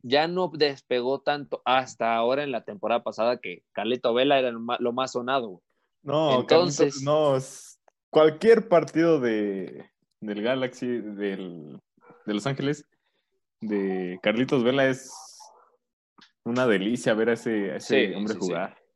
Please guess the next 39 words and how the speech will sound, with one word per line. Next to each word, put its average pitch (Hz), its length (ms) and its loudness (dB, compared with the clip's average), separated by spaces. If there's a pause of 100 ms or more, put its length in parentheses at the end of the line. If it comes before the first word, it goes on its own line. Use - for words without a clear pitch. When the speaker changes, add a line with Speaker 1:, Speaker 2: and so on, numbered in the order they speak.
(280)
Speaker 1:
Sí, 135 140 2
pero, 117 340 0
o 135 160 -4
sea, 135 140 0
a 123 180 -2
lo 117 220 -4
que 123 80 -2
voy. 131 260 0 (520)
Ya 165 200 2
cuando 208 220 -2
empezó 143 320 -2
a, 170 440 0
a 117 80 -14
ser 147 200 -8 (100)
la 156 140 -6
estrella, 131 560 -8
a, 117 500 -4
a 117 80 -10
ser 160 200 -6
el 180 120 -4
que 143 80 -2
más 139 240 -6
se 156 100 -10
notaba 113 420 -4 (220)
y 107 180 -8
todo 151 200 2
eso, 170 400 -4
otra 147 320 2
vez 151 160 2
el 151 100 0
Barcelona 139 440 0
estaba 147 400 4
como 123 240 -2
en 120 100 -6
que 123 140 2
entre 120 340 0
sí 175 320 0
y 139 140 2
no 208 320 2